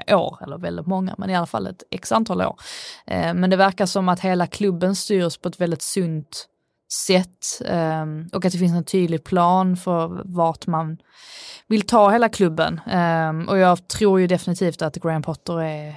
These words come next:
rätt man för att göra det. Eh, får bara hålla tummarna att han får en, en, en bra start. Ehm, sånt där kan ju alltid bli viktigt så att man liksom inte hamnar i en negativ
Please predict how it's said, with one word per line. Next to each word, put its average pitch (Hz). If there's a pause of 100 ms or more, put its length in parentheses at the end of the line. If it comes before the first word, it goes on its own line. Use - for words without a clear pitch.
rätt 170
man 151
för 160
att 160
göra 165
det. 170
Eh, 165
får 185
bara 175
hålla 170
tummarna 170
att 170
han 170
får 156
en, 156 (800)
en, 170 (120)
en 196
bra 196
start. 202 (360)
Ehm, 170 (100)
sånt 180
där 175
kan 196
ju 180
alltid 170
bli 160
viktigt 170
så 165
att 151
man 160
liksom 160
inte 156
hamnar 156
i 156
en 151
negativ 151